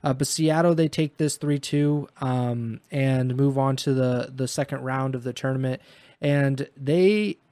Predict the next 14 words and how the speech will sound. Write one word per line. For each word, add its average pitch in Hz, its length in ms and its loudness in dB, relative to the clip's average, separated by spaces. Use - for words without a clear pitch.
they 175 280 2
did 269 120 2
not 202 220 4
have 160 320 2
a, 131 260 2
an 131 240 -6
easy 151 380 -2
path. 165 500 0
I 147 100 0
think 165 340 0
the 123 120 0
first 165 320 0
two 180 160 0
rounds, 160 540 0